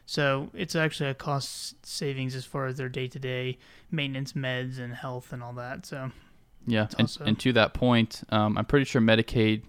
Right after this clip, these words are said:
Speaker 2: will cover bariatric surgery under certain conditions now. So, uh,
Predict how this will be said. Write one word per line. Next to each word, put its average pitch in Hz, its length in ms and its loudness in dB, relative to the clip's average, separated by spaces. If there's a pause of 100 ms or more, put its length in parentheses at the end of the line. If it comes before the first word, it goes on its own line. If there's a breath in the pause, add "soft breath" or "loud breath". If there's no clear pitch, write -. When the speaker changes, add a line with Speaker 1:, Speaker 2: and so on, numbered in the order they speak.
Speaker 2:
will 117 140 4
cover 123 280 6
bariatric 110 600 4
surgery 110 560 2 (320 loud breath)
under 107 260 6
certain 104 280 0
conditions 104 520 -2
now. - 260 -8
So, 98 480 0 (340 loud breath)
uh, 110 180 0